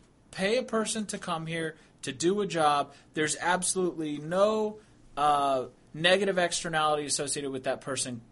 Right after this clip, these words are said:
coming here to the United States. Um, sometimes they have to wait several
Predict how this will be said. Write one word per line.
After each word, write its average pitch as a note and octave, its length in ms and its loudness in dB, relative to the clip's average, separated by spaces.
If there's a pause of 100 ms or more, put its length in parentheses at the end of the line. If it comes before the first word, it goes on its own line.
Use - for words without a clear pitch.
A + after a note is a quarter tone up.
(160)
coming E3 320 -4
here D#3 200 -2
to C#3+ 60 -4
the C3+ 80 -8
United B2 360 -4
States. - 480 -4 (420)
Um, C3+ 380 0 (480)
sometimes A3 440 2
they G#3 120 0
have G#3 220 -2
to G3+ 60 -2
wait F#3 320 -2
several A3 560 0